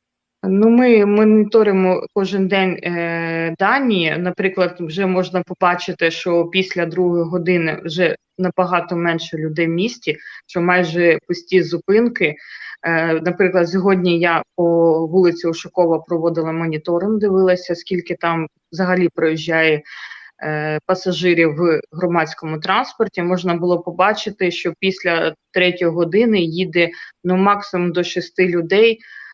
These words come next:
Ну, бачимо, що повертаються. Більший пасажиропотік — це на п'ятому маршруті, який обслуговує мікрорайон Шуминський, селище Кіндійку.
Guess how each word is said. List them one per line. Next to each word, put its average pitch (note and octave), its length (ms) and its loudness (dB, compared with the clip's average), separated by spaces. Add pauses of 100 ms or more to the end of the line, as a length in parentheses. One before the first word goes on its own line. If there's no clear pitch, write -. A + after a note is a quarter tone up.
(160)
Ну, E3 440 0
бачимо, F3 520 -2
що E3+ 180 -8
повертаються. E3 880 -2 (140)
Більший G3 560 0
пасажиропотік — G#3 880 -2 (100)
це G3+ 280 -2
на G3 140 2
п'ятому F#3+ 440 0
маршруті, G3+ 600 -2
який F3+ 260 0
обслуговує F3 840 0
мікрорайон E3+ 520 -4
Шуминський, F3 600 -4
селище E3+ 480 -2
Кіндійку. D3+ 640 -4